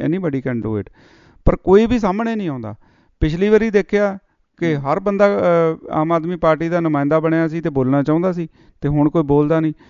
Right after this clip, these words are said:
Speaker 1: ਸੋ ਬਾਹਰੋਂ ਫੰਡਿੰਗ ਜਿਹੜੀ ਆ, ਉਹਨਾਂ ਨੂੰ ਪਤਾ ਹੈ ਵੀ ਹੁਣ ਨਹੀਂ ਆਉਣੀ। ਤੇ ਇਸ ਕਰਕੇ ਉਹਨਾਂ ਦਾ
Speaker 2: ਇਹਨਾਂ
Speaker 1: ਲੌਜਿਕ ਇਹ ਸੀਗਾ ਕਿ ਉਹਨਾਂ ਨੇ ਕੁਛ ਇਹੋ ਜਿਹੇ ਲੌਬੀ ਨਾਲ ਗੰਢ ਪ-,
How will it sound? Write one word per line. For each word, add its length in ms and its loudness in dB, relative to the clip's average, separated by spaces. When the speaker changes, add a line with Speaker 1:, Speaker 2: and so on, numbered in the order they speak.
Speaker 1:
ਸੋ 160 0
ਬਾਹਰੋਂ 380 6
ਫੰਡਿੰਗ 360 0
ਜਿਹੜੀ 260 0
ਆ, 60 4
ਉਹਨਾਂ 160 0
ਨੂੰ 100 -2
ਪਤਾ 300 2
ਹੈ 100 4
ਵੀ 80 0
ਹੁਣ 220 2
ਨਹੀਂ 200 2
ਆਉਣੀ। 280 -6
ਤੇ 160 -4
ਇਸ 200 2
ਕਰਕੇ 400 2
ਉਹਨਾਂ 420 0
ਦਾ 80 2
Speaker 2:
ਇਹਨਾਂ 140 2
Speaker 1:
ਲੌਜਿਕ 420 -4
ਇਹ 280 4
ਸੀਗਾ 380 0
ਕਿ 140 -6
ਉਹਨਾਂ 400 -6
ਨੇ 500 -4
ਕੁਛ 160 -2
ਇਹੋ 220 2
ਜਿਹੇ 140 2
ਲੌਬੀ 380 2
ਨਾਲ 300 0
ਗੰਢ 320 0
ਪ-, 200 -6